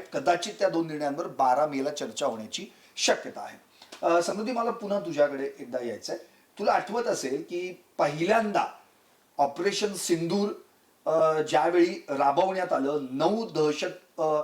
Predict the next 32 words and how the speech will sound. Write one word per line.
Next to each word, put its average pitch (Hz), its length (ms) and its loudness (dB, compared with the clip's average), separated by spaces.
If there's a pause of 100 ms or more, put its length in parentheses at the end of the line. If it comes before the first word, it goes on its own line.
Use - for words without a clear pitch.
(260)
वादी 147 380 0
स्थळांच्या 180 920 2 (160)
अड्ड्यांवर 165 600 2 (360)
आपण 165 260 2
त्या 165 180 2
ठिकाणी, 165 560 -2 (200)
अ, 151 340 4
खरं 160 180 -2
म्हणजे 160 240 0
हल्ले 147 380 2
चढवले, 170 520 2
एअर 147 120 0
स्ट्राईक, 147 400 -2
मिसाईल्स 151 520 -2
असतील 151 360 -8
किंवा 143 200 0
ड्रोन्स 147 400 -2
असतील, 147 400 -8 (460)
आपण 170 180 0
सुसाईड 170 400 4
ड्रोन्स 175 300 0
देखील 147 260 -2
वापरले, 131 440 0 (600)
पण 262 280 4 (640)
त्याला 208 320 6
प्रत्युत्तर 269 840 2
पाकिस्ताननं 208 920 0
त्याच 208 520 2
रात्री 170 420 2
द्यायला 185 280 4
सुरुवात 247 360 2
केली. 104 400 -12